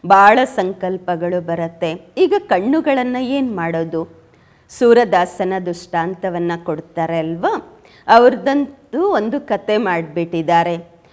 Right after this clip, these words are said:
ನೋಡಿದ್ರು ಕಣ್ಣುಗಳು ನಮ್ಗೆ ಮೋಸ ಮಾಡ್ಸುತ್ತೆ ಅಂತ ಕಣ್ಣುಗಳನ್ನ ತೆಗೆದ್ಬಿಟ್ರು.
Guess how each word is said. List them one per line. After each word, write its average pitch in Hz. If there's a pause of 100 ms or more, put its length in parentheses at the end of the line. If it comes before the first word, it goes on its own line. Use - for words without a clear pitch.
(160)
ನೋಡಿದ್ರು 302
ಕಣ್ಣುಗಳು 208
ನಮ್ಗೆ 196
ಮೋಸ 175
ಮಾಡ್ಸುತ್ತೆ 180
ಅಂತ 170 (140)
ಕಣ್ಣುಗಳನ್ನ 190
ತೆಗೆದ್ಬಿಟ್ರು. 170